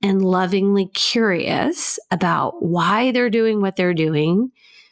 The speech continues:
and what the deeper may-, meanings may be, we just put ourselves in a much better position. So that is curiosity.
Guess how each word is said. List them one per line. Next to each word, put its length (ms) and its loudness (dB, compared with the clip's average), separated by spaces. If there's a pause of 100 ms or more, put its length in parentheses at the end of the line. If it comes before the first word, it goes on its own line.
(400)
and 220 2
what 160 0
the 100 -2
deeper 480 0
may-, 300 0 (360)
meanings 600 0
may 220 0
be, 680 0
we 140 0
just 240 -4
put 160 0
ourselves 640 -2
in 440 2
a 80 0
much 480 0 (120)
better 400 -2 (400)
position. 720 -2 (800)
So 140 -4
that 160 0
is 120 -2
curiosity. 880 -2